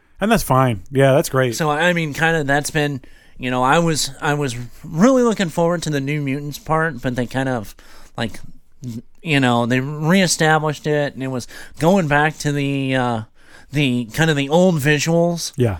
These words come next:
Speaker 2: Kind of that mutant horror slash,
Speaker 1: Mm-hmm.
Speaker 2: you know, but they kinda backed away from that, which I was kinda disappointed in. Um, but another one of the, the real storylines past the mutants, and, uh, you know, with, with this big push,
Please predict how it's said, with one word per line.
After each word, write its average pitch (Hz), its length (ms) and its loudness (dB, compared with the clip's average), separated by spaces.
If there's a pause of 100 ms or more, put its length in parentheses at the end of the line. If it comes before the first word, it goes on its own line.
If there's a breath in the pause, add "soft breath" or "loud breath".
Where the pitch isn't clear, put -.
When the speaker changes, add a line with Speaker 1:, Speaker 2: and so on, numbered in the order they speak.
(300 loud breath)
Speaker 2:
Kind 135 200 0
of 131 60 -2
that 131 300 2
mutant 135 520 -4
horror 147 640 0
slash, 131 500 -2
Speaker 1:
Mm-hmm. 180 320 4
Speaker 2:
you 151 100 0
know, 127 360 0 (500 loud breath)
but 131 340 0
they 127 120 -2
kinda 120 200 -2
backed 127 300 0
away 120 180 0
from 110 200 -4
that, 104 240 -4
which 107 160 -6
I 110 60 -2
was 104 140 -6
kinda 104 360 -8 (1160 loud breath)
disappointed 113 600 -4
in. 104 200 -6 (240 loud breath)
Um, 143 300 2
but 151 300 2
another 175 420 4
one 180 160 4
of 170 80 2
the, 156 140 0
the 143 280 0
real 143 300 0
storylines 139 580 -2
past 196 300 2
the 123 60 -2
mutants, 104 400 -4 (280 loud breath)
and, 156 180 2
uh, 165 140 -4
you 175 180 0
know, 156 120 4
with, 180 340 2
with 202 180 2
this 202 160 -2
big 180 220 0
push, 160 400 0